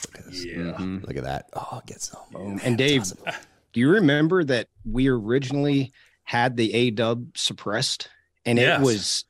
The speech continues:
Speaker 3: it was literally two minutes before action was called that Ray was like, "Man, I think we need to take the suppressor off of that A-dub."
Speaker 2: Yep.
Speaker 3: And so,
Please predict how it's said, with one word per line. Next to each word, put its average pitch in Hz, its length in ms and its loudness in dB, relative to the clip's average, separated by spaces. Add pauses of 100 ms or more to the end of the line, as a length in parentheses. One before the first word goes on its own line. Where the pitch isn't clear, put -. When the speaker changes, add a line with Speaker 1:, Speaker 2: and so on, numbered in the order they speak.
Speaker 3:
it 135 200 -4
was 120 260 0
literally 139 720 4 (720)
two 190 220 2
minutes 151 340 0
before 120 720 0 (280)
action 123 400 -2
was 107 140 -6
called 104 480 -2 (340)
that 110 300 -2
Ray 127 240 2
was 120 160 0
like, 104 300 -2 (640)
"Man, 120 380 -2 (400)
I 127 60 -2
think 139 260 0
we 123 80 2
need 117 160 2
to 98 60 -10
take - 260 -4
the - 60 -10
suppressor 107 600 -4
off 101 220 -4
of 98 60 -2
that 95 180 -2
A-dub." 98 440 -6 (340)
Speaker 2:
Yep. 104 160 -14 (180)
Speaker 3:
And 101 180 -4
so, 104 480 0